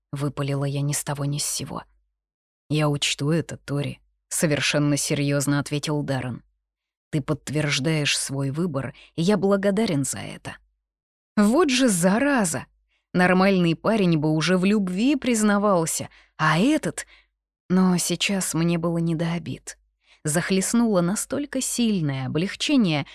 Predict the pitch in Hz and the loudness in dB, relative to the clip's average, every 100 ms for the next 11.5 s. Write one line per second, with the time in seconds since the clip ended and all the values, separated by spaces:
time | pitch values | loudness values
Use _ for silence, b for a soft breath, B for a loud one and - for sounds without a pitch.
0 | B - - 285 285 - 240 254 269 220 | B -6 -2 0 0 0 2 2 0 0
1 | 208 202 196 240 202 160 156 202 170 214 | 2 4 4 4 2 0 0 0 0 2
2 | 202 135 135 - 285 - - B B - | 2 -2 -4 -4 -6 -6 -18 B B -2
3 | 202 175 214 180 165 - 143 151 180 151 | -2 0 0 2 0 -2 -2 0 0 0
4 | 147 151 170 165 175 180 156 117 98 - | -2 -4 -4 -4 0 0 -2 -8 -10 -12
5 | _ _ _ _ _ _ _ _ _ - | _ _ _ _ _ _ _ _ _ -4
6 | 170 185 185 - 180 220 240 - 123 104 | 0 0 0 0 2 4 2 0 -4 -6
7 | - - - B B 202 190 190 190 240 | -8 -8 -10 B B 0 2 2 0 0
8 | 185 139 - - 196 208 214 208 196 202 | 0 0 -4 -2 2 4 4 4 2 0
9 | 196 156 135 - B B 214 240 - 226 | 0 0 -4 -6 B B 4 4 4 0
10 | 247 240 - 240 214 214 240 240 233 220 | 2 2 2 2 2 2 2 4 4 2
11 | 202 - 147 - 135 | 2 -2 -4 -6 -10